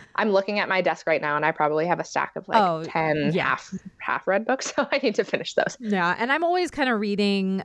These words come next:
Speaker 2: a couple at a time, and then I also am, like, listening to one. So, like,
Speaker 1: Yes,
Speaker 2: I te-, I
Speaker 1: exactly.
Speaker 2: tend to have, like, <laughs> four or five books going at a time, <laughs> which
Speaker 1: Absolutely.
Speaker 2: maybe
Speaker 1: Me too.
Speaker 2: isn't, like,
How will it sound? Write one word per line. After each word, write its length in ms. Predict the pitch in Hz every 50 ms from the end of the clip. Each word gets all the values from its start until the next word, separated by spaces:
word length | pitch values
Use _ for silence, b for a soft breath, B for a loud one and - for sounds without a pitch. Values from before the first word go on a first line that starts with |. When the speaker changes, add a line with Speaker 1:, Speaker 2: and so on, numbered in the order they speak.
| - _
Speaker 2:
a 80 | 196 196
couple 320 | - 208 180 - 196 196
at 80 | 185 190
a 60 | 180
time, 600 | - 180 185 180 185 185 185 185 180 180 180 180
and 160 | - 185 196
then 80 | 190 185
I 100 | 180 175
also 320 | 175 180 175 - 180 170
am, 100 | 165 160
like, 180 | 147 - - -
listening 600 | 190 214 233 254 240 - 240 233 233 220 220 220
to 80 | 220
one. 580 | 208 196 208 202 202 208 208 202 208 208 208 208
So, 180 | 208 - 208
like, 240 | 185 156 131 180 175
Speaker 1:
Yes, 40 | -
Speaker 2:
I 120 | - 214 220
te-, 140 | 208 - -
I 60 | 277
Speaker 1:
exactly. 320 | 262 240 226 226 214 -
Speaker 2:
tend 140 | 269 277 277
to 80 | 277 202
have, 200 | 202 180 185 175
like, 340 | 185 180 165 165 - - - _
<laughs> 840 | 190 139 131 - - - - - 226 - - - - - - _ _
four 220 | 226 214 202 196
or 40 | 196
five 300 | 196 190 175 175 180 165
books 240 | 180 165 - - -
going 320 | - 175 160 160 160 170
at 80 | 170 147
a 80 | 156
time, 360 | 180 170 - 196 180 170 202 202
<laughs> 240 | - 262 254 - -
which 200 | 370 349 349 359
Speaker 1:
Absolutely. 520 | - - - - 156 151 139 - - 143
Speaker 2:
maybe 160 | 139 135 202
Speaker 1:
Me 120 | 208 202 196
too. 100 | - 147
Speaker 2:
isn't, 220 | 147 147 - - _
like, 280 | 294 277 262 262 -